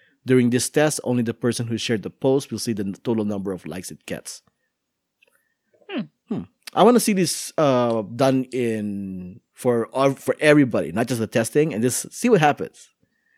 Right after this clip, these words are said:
Speaker 1: 'Cause, I mean, the testers themselves are probably will see what happens, but then I wanna see it out in the wild and, and, you know, see how much of a difference it is gonna make. Yeah.
Speaker 2: Yeah.
Speaker 1: Yeah. <laughs>
Speaker 2: Yeah.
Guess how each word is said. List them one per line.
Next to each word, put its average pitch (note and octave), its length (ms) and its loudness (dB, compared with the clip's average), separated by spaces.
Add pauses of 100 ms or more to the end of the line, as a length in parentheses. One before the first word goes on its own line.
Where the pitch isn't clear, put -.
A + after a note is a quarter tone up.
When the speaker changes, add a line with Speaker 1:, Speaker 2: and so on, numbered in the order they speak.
(260)
Speaker 1:
'Cause, C3 120 0
I D3 40 4
mean, D#3 140 4
the C#3 80 2
testers F3 420 0
themselves A2+ 500 0
are G#2+ 60 -4
probably G#2+ 220 -2
will F#2+ 280 -8
see - 220 -2
what D3+ 100 6
happens, F#2 320 -8
but G#2 120 -6
then G2 320 -8 (580)
I A2+ 60 -2
wanna C#3 200 2
see B2+ 160 0
it G#2 80 -6 (120)
out A2+ 100 2
in G#2 80 0
the F#2 80 -4
wild F#2 460 -8
and, G2 260 -6
and, G2 500 -6
you B2 100 -4
know, F2 220 -10 (360)
see B2+ 420 2
how - 140 -6
much B2 180 0
of G#2+ 80 -2
a G2 40 -6 (140)
difference A2 340 -6
it A2+ 200 -6
is A2 180 0
gonna F#2+ 260 -8
make. E2+ 260 -12 (580)
Yeah. G2+ 200 -8 (680)
Speaker 2:
Yeah. A#3 240 -2 (380)
Speaker 1:
Yeah. F2 220 -12 (440)
<laughs> - 420 -14
Speaker 2:
Yeah. A3 220 0